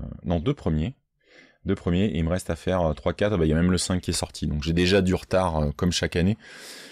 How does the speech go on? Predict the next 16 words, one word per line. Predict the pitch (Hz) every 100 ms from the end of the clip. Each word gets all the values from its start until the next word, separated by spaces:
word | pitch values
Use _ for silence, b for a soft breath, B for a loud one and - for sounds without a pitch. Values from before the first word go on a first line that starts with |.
| B
Chaque | - 113 117
année, | 117 120
je | 113
ne | 127
le | 127
termine | 127 110 117 107
pas, | - 123
mais | 113
c'est | 92 -
pas, | - 107 104
euh, | 101 87 82
c'est | 78 -
pas | -
grave | 82 78 87 87 98
en | 95
soi. | 87 - 98